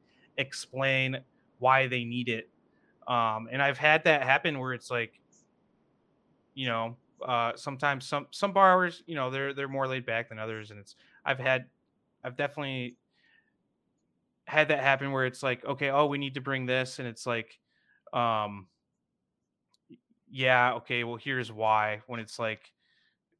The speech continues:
uh, something with, like, the appraisal or, like, the title or, like, the, the appraisal comes in, like, low and, like, we're looking at comps and stuff like that. And I'm able to actually explain, like, "Well, here's what the appraiser looked at to, like, get the value and everything." And it, like,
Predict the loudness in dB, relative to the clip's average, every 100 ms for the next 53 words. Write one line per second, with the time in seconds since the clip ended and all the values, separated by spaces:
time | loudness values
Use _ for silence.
0 | -6 -4 -2 -4 -4 -4 -6 -4 -8 -8
1 | -10 -10 -6 -4 -4 -6 -6 -6 -8 -10
2 | -14 -4 -2 -2 -4 -4 -6 -6 -8 -8
3 | _ _ _ _ _ -4 0 0 -2 2
4 | 4 4 2 2 0 -2 0 0 -2 -2
5 | -2 0 2 4 4 2 -2 -6 -6 -6
6 | -6 -6 -4 -4 -4 -6 -6 -8 -10 -10
7 | -8 -4 0 0 0 -2 -2 -2 -2 -2
8 | -4 -10 -12 -8 -6 -4 -4 -6 _ _
9 | _ _ _ _ -6 0 2 6 4 4
10 | -6 2 0 2 -2 0 2 2 0 -4
11 | -6 -4 -10 -4 2 4 4 0 -4 -4
12 | -6 -6 -6 -6 -6 -4 -6